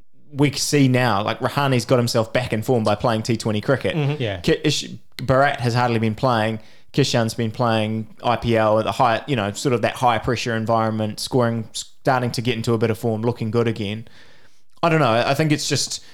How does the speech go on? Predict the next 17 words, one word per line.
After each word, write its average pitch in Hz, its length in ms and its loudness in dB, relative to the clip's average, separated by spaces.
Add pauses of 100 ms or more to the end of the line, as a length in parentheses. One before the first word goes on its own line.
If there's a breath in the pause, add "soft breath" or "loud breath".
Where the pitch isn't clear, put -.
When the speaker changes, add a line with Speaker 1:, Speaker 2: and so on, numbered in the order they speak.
(260 loud breath)
Speaker 1:
it's, - 180 -4 (120)
it's 135 140 0
a 131 60 2
different 139 420 0
sort 123 200 0
of 113 60 -2
conversation 117 680 0
than 113 120 2
I 107 120 2
thought. 127 400 2
I 113 120 -2
kinda 117 260 0
just 104 180 -4
assumed 117 400 -2
in 107 80 -2
my 101 140 0
head, 104 340 0